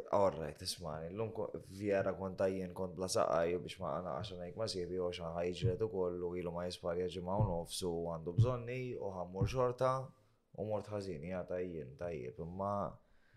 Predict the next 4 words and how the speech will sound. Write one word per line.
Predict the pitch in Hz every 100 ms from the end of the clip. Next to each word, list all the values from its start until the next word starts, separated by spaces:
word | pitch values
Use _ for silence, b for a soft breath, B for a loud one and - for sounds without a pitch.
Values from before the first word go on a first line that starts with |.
| b b _
jekk | - 107 110 101 - - - - - _ _ - _ _ _ _ _ _ _ _ _ _
hija | 113 110
tajjeb | 92 90 82 82 - -
fiżikament. | - 87 87 92 80 78 - _